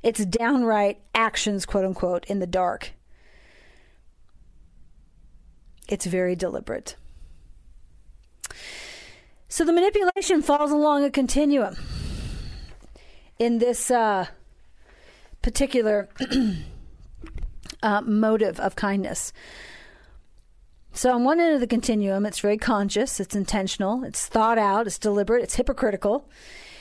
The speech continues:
And on the other end of the, of the spectrum is unconscious, reactionary, fear-driven. There's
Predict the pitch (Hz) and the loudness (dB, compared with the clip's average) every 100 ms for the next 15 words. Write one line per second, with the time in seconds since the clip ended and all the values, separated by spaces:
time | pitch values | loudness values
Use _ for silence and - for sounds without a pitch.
0 | - - 233 247 269 294 370 359 254 220 | -20 -10 -2 0 2 2 4 2 2 0
1 | 220 269 214 214 208 - - 220 - 208 | 0 0 2 2 2 0 0 0 0 0
2 | 254 254 - - 233 226 220 - - 262 | 0 -2 -6 0 4 4 2 -4 -6 -2
3 | 349 - - - 220 - - - - - | 0 2 0 0 -2 -2 -8 -8 -8 -8
4 | - - - - - - - 254 269 262 | -12 -14 -16 -20 -20 -18 -6 0 2 2
5 | 262 - 254 240 226 269 285 - - - | 2 0 2 4 2 0 -2 -10 -16 -14
6 | - - - - - - 359 359 247 240 | -12 -12 -12 -12 -10 0 4 4 2 0
7 | 214 220 302 - - - - - - - | 0 2 0 -4 -18 -18 -20 -20 -20 -20
8 | - - - - - - - 262 269 | -20 -20 -20 -20 -20 -14 -4 -2 -2